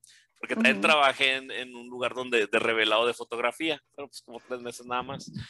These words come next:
Speaker 1: Y, y yo me acuerdo que era un negociazo, ¿eh? Porque llegaban los, la, la gente que tomaba fotos en,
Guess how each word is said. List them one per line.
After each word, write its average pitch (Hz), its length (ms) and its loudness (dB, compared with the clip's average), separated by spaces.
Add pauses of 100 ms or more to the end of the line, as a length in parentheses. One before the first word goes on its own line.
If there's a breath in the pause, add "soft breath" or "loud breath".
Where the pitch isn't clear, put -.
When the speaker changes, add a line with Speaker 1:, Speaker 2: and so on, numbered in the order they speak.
(520 loud breath)
Speaker 1:
Y, 117 460 -2
y 117 120 -4
yo 120 100 4
me 143 100 0
acuerdo 170 360 0
que 131 180 2
era 123 100 2
un 160 80 -4
negociazo, 165 720 -4
¿eh? 175 180 -4
Porque - 240 -8
llegaban 120 440 -2
los, 104 680 -6
la, 104 160 2
la 104 140 0
gente 120 280 -4
que 151 100 -2
tomaba 117 400 2
fotos 139 640 -6
en, 98 360 -10